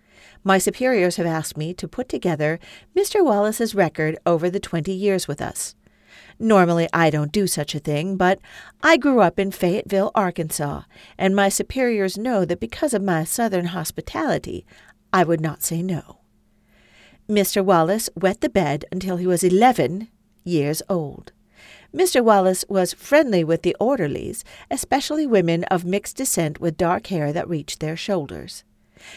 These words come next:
Mister Wallace did not make friends until he was seventeen years old. This is not because he was antisocial, but because he was kept isolated from others his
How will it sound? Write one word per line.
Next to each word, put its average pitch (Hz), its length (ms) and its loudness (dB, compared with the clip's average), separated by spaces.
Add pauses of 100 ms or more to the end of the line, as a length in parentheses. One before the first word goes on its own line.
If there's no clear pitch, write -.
(140)
Mister 240 340 2
Wallace 196 400 2
did 185 160 -2
not 175 160 -2
make 185 160 -4
friends 170 560 -4
until 202 300 -4
he 202 140 -4
was 202 140 0
seventeen 220 1080 -4
years 208 440 -2
old. 240 460 -6 (600)
This 240 280 4
is 208 140 4
not 180 200 2
because 180 340 -2
he 165 120 -4
was 156 220 -6
antisocial, 165 920 -6 (380)
but 240 240 6
because 277 340 -2
he 277 100 -2
was 247 140 4
kept - 300 -8 (140)
isolated 170 640 -2
from 214 280 -4
others 165 380 -2
his 156 260 -8